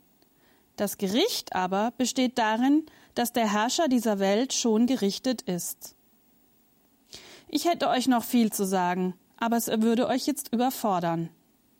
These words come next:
Wenn aber jener Tröster kommt, der der Geist der Wahrheit ist, der wird euch in alle Wahrheit leiten. Denn er wird nicht aus sich selbst reden, sondern was er hören wird, das wird er reden. Und was zukünftig ist,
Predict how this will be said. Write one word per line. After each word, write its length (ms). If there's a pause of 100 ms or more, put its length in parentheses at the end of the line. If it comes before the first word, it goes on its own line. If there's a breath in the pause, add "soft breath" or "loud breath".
(680 soft breath)
Wenn 220
aber 240
jener 420
Tröster 440
kommt, 500 (160)
der 100
der 140
Geist 320
der 140
Wahrheit 420
ist, 380 (180)
der 380
wird 180
euch 160
in 160
alle 260
Wahrheit 380
leiten. 560 (1120 soft breath)
Denn 140
er 100
wird 200
nicht 520
aus 180
sich 160
selbst 440
reden, 400 (400 soft breath)
sondern 400
was 160
er 160
hören 380
wird, 280 (200)
das 340
wird 180
er 140
reden. 420 (720 soft breath)
Und 160
was 240
zukünftig 720
ist, 420